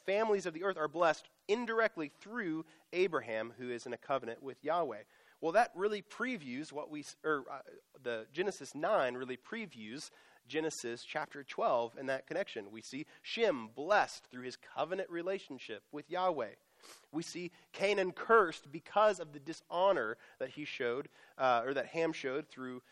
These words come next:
uh, to Noah. And then we see the families, just as the families of the earth would be blessed through Abraham, so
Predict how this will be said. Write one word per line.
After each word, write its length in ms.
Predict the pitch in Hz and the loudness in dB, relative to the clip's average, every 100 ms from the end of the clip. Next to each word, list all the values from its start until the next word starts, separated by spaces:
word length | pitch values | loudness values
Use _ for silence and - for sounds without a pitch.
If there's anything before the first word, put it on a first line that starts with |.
| _ - | _ -2
uh, 220 | 123 113 | 2 2
to 120 | - | -2
Noah. 440 | 120 139 170 127 151 _ _ _ _ _ _ - - | -2 2 4 2 -2 _ _ _ _ _ _ -20 -6
And 120 | 165 | -2
then 140 | 185 185 | 2 2
we 80 | 185 | 0
see 200 | - 202 | -6 -8
the 100 | 165 | -6
families, 500 | - 170 196 190 156 | 0 2 2 0 -2
just 180 | 151 165 | -10 -10
as 80 | 151 | -8
the 80 | |
families 500 | 127 - 175 190 175 | -6 0 2 2 0
of 60 | 170 | -2
the 100 | 147 | -4
earth 260 | 139 175 - | -2 -2 -4
would 100 | 131 | -10
be 100 | 123 | -8
blessed 280 | 131 143 - | -2 -4 -4
through 120 | 127 | -6
Abraham, 520 | 131 156 160 185 185 - | -4 -4 -2 0 0 -4
so 320 | - 160 | -2 -2